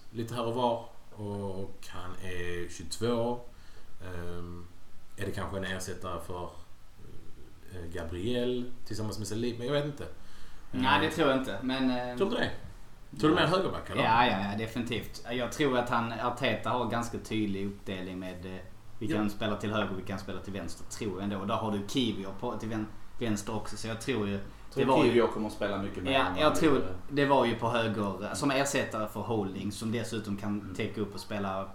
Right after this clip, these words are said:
Speaker 2: högerback. Men jag tror nog han primärt sett som högerback. Och då kanske
Speaker 1: För
Speaker 2: Ben White då snarare flyttas in som
Speaker 1: För att i Ajax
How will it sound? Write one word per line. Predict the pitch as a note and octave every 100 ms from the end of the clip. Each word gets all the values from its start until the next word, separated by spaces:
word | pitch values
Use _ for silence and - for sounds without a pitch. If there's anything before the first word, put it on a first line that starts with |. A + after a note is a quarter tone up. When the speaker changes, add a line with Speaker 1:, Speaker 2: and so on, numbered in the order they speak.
| -
Speaker 2:
högerback. | G#2 G2+ F#2+ F#2 F2+ -
Men | A2+ A#2 A#2
jag | B2+
tror | - C#3 C#3+
nog | F3
han | B2+ G#2+ - -
primärt | - B2+ G#2 -
sett | A2
som | G#2
högerback. | G2+ G#2+ G2+ F#2+ G2 G2+ - -
Och | -
då |
kanske | G#2+ A2+ G#2+
Speaker 1:
För |
Speaker 2:
Ben | A#2+ A#2
White | B2+ A2 G#2 A2+
då | F#2+ -
snarare | - A2+ G#2 G2
flyttas | G2 F#2 G2
in | G#2 F2+
som | F#2 F2 - -
Speaker 1:
För | -
att | A#2+
i |
Ajax | C3+